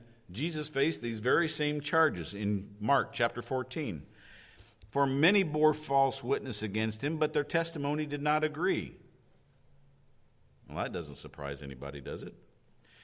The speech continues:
"And some stood up and bore false witness against him,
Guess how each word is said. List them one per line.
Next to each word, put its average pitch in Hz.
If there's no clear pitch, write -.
"And 117
some 190
stood 190
up 165
and 127
bore 127
false 165
witness 160
against 151
him, 110